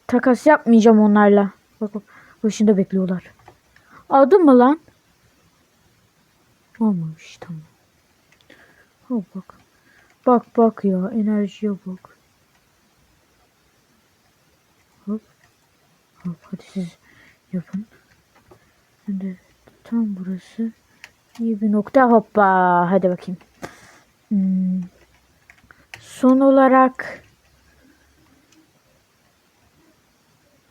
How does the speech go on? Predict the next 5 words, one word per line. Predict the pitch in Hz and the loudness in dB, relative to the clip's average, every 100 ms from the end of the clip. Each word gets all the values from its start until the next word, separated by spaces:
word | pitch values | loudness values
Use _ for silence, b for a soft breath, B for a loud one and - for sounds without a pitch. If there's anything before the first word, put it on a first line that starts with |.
| _ _ _ _ | _ _ _ _
şu | - - - | -20 -20 -4
köpeği | 233 - 247 254 | -4 0 2 2
getirelim | 226 247 - 220 214 208 202 | 2 -2 -2 -4 -2 0 -2
diyeceğim | 208 208 285 285 254 | -4 -8 -8 -6 -2
de | 208 | -4